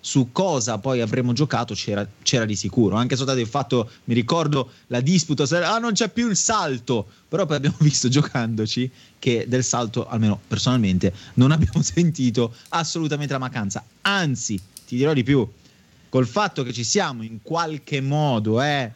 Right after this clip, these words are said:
magari alla lontana, però io questa cosa un po' l'ho notata, avvicinati forse a quel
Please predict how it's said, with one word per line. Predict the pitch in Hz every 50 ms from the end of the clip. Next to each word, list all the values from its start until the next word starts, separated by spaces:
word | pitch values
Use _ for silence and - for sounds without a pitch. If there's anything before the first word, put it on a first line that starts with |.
| - _ _ _ _
magari | - 107 107 113 127 131 123 123 120 113 - - - - _ _ _ _ 117
alla | 117 123 127 127
lontana, | 131 127 123 120 110 120 147 139 123 107 95 92
però | 90 - 117 131 139
io | 135 123 107
questa | 113 - - 117
cosa | 139 135 117 113
un | 110
po' | 107 135
l'ho | 135 131
notata, | 135 127 151 123 107 - 95 - - - - - - -
avvicinati | - 120 123 131 151 - - 175 202 202 170 - 135
forse | 113 - 196 190 151 123 - 131
a | 117
quel | - 170 180 180 160